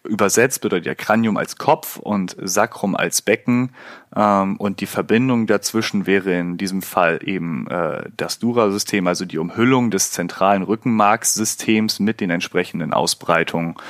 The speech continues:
auf der Wirbelsäulenhöhe in die Extremitäten und in die Peripherie. Ähm, hier wird versucht, über das feine Spüren mit den Händen der einzelnen Beweglichkeiten, also es wird probiert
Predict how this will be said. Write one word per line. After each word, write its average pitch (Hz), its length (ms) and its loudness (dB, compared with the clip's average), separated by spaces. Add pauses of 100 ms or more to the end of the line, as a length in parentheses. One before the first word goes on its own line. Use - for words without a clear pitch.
(240)
auf 82 240 -2
der 80 440 -2
Wirbelsäulenhöhe 85 800 0
in 92 240 -2
die 80 380 -4
Extremitäten 95 800 0
und 80 160 -2
in 87 100 -4
die - 80 -14
Peripherie. 90 680 0 (800)
Ähm, 101 560 2
hier 131 160 0
wird 127 120 0
versucht, 113 360 -2
über 90 520 0 (260)
das 95 220 -4
feine 117 420 2
Spüren 147 640 0
mit 117 140 2
den 110 140 0
Händen 120 580 -2
der 95 260 2
einzelnen 107 600 0
Beweglichkeiten, 131 1160 0
also 85 180 0
es - 20 -16
wird - 160 -8
probiert 85 420 -2